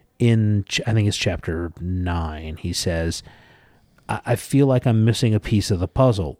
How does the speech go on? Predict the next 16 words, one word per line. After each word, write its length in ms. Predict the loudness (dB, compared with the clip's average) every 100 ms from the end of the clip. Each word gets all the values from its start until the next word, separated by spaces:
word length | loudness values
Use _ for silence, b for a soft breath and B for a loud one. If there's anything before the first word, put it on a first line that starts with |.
| -8
I 140 | -4
feel 300 | -4 2 4
that 180 | 4 2
way 220 | 0 -2
too. 400 | -2 0 0 -2 -12 B B B
Like, 180 | 0 2
I 100 | 2
feel 380 | 0 0 4 6
like 240 | 6 4
there's 220 | 4 2 4
gotta 280 | 4 6
be 200 | 6 4
more 260 | 4 6 4
to 280 | 4 6 6
it 400 | 6 2 -4 -10 -20 b b b _ _ _
than, 580 | 0 2 4 2 2